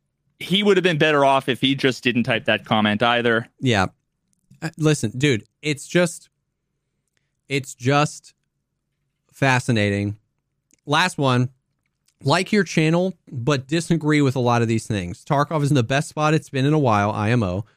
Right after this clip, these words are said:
Speaker 2: Crabbing is strong, but it should be. I've had far less suspect deaths this wipe. One report on Shoreline that seemed like radar. I said, "I totally respect that. I'm super interested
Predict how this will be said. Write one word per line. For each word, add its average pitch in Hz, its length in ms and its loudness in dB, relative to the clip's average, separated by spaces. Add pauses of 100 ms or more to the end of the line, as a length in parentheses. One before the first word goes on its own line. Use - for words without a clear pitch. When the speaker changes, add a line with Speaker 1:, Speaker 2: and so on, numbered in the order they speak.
(160)
Speaker 2:
Crabbing 147 400 2
is 170 120 2
strong, 143 420 2
but 135 100 2
it 160 100 0
should 117 300 -2
be. 113 260 -2 (280)
I've 123 140 -2
had 127 120 0
far 147 340 2
less 147 240 2
suspect 143 580 -4
deaths 120 260 -4
this 110 200 -8
wipe. 104 340 -2
One 131 340 2
report 139 380 0
on 120 120 2
Shoreline 107 680 -2
that 104 180 -8
seemed 110 260 -2
like 101 220 -4
radar. 95 420 -6 (2750)
I 135 60 -8
said, 160 140 0
"I 143 60 2
totally 165 240 0
respect 170 300 -2
that. 208 200 -2 (300)
I'm 143 140 -2
super 220 460 -2
interested 175 680 -2